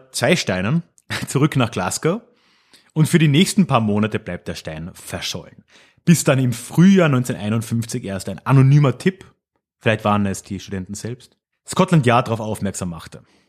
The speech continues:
wo denn dieser Stein war. Er war in der Zwischenzeit wohl repariert worden,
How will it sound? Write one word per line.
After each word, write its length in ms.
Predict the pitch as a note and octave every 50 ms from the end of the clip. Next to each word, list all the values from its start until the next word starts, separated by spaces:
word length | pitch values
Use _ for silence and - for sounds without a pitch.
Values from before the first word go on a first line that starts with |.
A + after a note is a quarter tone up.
| _ _ -
wo 220 | A2+ A2 G#2+ A2+
denn 120 | G#2 G#2 G2
dieser 200 | G2 - F#2 E2+
Stein 280 | - - F2+ F2 E2+
war. 380 | E2 E2 F2+ C3 F#3 _ _ _ _ _ _ _ _ _ _ _ _ _ _
Er 120 | - C3+ A#2+
war 100 | B2 B2+
in 80 | D3+
der 80 | D3 C3+
Zwischenzeit 600 | - E3+ D#3+ - D#3+ - - B2 A#2 A2+ - A2+
wohl 440 | A2+ G#2+ G#2 G#2 G2+ G2+ A2+ - - -
repariert 520 | A#2 A2+ A#2 A#2+ G#2+ G#2 A#2 A#2 A#2 A#2 -
worden, 320 | A2+ A2+ B2 D#3+ F#3 G3+